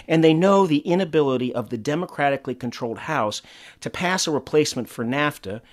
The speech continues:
to extend electric vehicle tax credits, to move self-driving car legislation all mean uncertainty for their employers and their jobs.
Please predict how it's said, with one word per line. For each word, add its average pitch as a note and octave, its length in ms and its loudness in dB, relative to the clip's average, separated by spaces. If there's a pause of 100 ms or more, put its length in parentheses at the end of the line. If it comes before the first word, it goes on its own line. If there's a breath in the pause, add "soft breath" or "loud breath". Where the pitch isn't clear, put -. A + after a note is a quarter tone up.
(320 soft breath)
to D3 120 0
extend F#3 480 0
electric C#3 480 -2
vehicle C3 340 -4
tax E3+ 400 -4
credits, G2+ 460 -8 (380 soft breath)
to E3 120 0
move F3+ 360 0
self-driving D3 720 2
car F#3 340 0
legislation A#2 720 -4 (300 loud breath)
all G3 240 4
mean B2+ 340 4
uncertainty C3 760 -2
for B2+ 160 -10
their C#3 140 0
employers D3 680 -2 (460)
and G3+ 320 6
their C#3 160 4
jobs. D3+ 680 -2